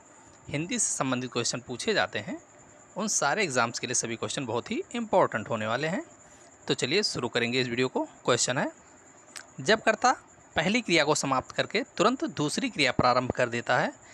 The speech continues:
तब पहली क्रिया क्या कहलाती है? तो यहाँ पर ऑप्शन डी राइट हो जाएगा, पूर्वकालिक क्रिया।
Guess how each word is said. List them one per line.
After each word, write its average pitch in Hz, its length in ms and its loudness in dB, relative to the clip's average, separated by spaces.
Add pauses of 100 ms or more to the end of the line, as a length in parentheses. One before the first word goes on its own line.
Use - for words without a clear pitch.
(240)
तब - 80 0
पहली 165 360 0
क्रिया 131 220 2
क्या 127 160 0
कहलाती 107 480 -4
है? 113 180 -12 (1000)
तो 170 60 0
यहाँ 165 200 2
पर 262 180 2 (120)
ऑप्शन 123 300 4 (1040)
डी 151 160 2
राइट 104 240 2
हो 104 60 -2
जाएगा, 95 240 -2 (340)
पूर्वकालिक 120 460 2
क्रिया। 92 300 -10